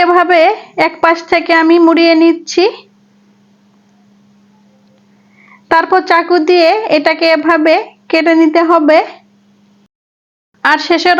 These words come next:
অংশটুকু একটু রেখে দিতে হবে, সম্পূর্ণটা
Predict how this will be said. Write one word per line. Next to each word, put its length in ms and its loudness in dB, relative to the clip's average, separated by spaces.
অংশটুকু 580 0
একটু 180 -4
রেখে 300 -2
দিতে 260 -2
হবে, 280 2
সম্পূর্ণটা 640 0